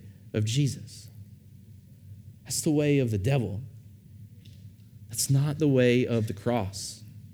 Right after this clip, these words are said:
Jesus did come out on top, but not without the cross.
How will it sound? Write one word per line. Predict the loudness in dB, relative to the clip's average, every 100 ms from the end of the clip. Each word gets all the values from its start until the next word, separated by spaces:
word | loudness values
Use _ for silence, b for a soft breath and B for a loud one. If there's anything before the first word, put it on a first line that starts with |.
| -20 -20 -20 -20 -20 -20 b b b b b
Jesus | 0 4 6 6 6
did | 6 6
come | 4 6
out | 4 4
on | 2 2
top, | 2 2 2
but | 2
not | 2 0 -2
without | -2 0 0 0
the |
cross. | -2 -2 -2 -4 -8 -10